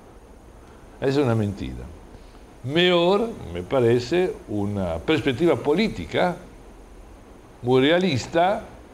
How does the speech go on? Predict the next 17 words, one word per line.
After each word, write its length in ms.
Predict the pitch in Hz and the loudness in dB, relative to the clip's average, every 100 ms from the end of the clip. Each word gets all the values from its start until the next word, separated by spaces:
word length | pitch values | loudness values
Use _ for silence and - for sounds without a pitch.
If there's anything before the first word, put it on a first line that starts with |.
| - | -12
pero 140 | 80 | -10
muy 180 | 85 151 | -2 0
sincera, 640 | 147 170 170 151 120 135 139 | 0 -2 2 2 4 2 0
que 100 | 113 | 0
te 100 | 117 | 0
dice, 300 | 113 85 104 | -2 -2 -2
mira, 320 | 120 98 71 - - - - - | 0 0 -2 -8 -18 -20 -20 -12
nosotros 560 | 120 135 139 202 220 127 | -4 0 2 2 2 -2
en 40 | |
este 200 | 117 117 | -2 -2
momento 720 | 117 143 180 269 277 - 104 92 | -2 -2 -2 -4 -4 -2 0 -2
en 140 | 95 | -2
Brasil 440 | 110 127 151 233 - | 0 2 0 -2 -4
tenemos 800 | 117 113 135 196 220 165 113 - - - - - - - - | -2 0 0 2 2 2 0 -4 -10 -20 -20 -20 -20 -20 -6
no 140 | 120 127 | 0 2
más 380 | 135 185 165 | 2 2 -2
de 360 | 127 131 185 | -2 0 0